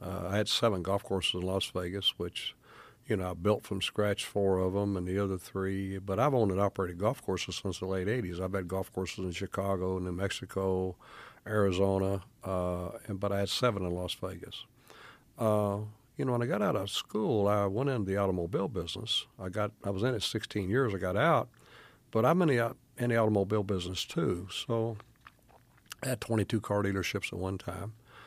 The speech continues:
So at the golf courses, uh, car dealerships, uh, bet on sports,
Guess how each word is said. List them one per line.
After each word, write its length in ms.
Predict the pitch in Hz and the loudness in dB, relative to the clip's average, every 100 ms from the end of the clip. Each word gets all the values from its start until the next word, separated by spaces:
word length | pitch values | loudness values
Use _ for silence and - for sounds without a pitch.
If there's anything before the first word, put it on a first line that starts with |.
| - _ | -20 _
So 440 | - - 113 107 107 - - | -6 0 2 2 -2 -12 -12
at 120 | - - | -10 -4
the 60 | |
golf 240 | 113 117 - | 4 4 4
courses, 580 | 95 95 - 127 117 107 | 0 0 0 -2 -2 -2
uh, 420 | 92 92 95 95 92 101 | 0 -2 -4 -6 -8 -12
car 200 | - 117 | -4 0
dealerships, 720 | 113 104 101 - 95 117 - - | 2 2 0 -2 -2 -4 -10 -10
uh, 600 | 110 98 98 95 92 92 98 104 - - - - | -8 -6 -4 -6 -8 -10 -12 -14 -16 -18 -20 -4
bet 120 | 113 | 0
on 160 | 113 107 | 4 2
sports, 420 | - - 92 107 | 0 -4 -4 -4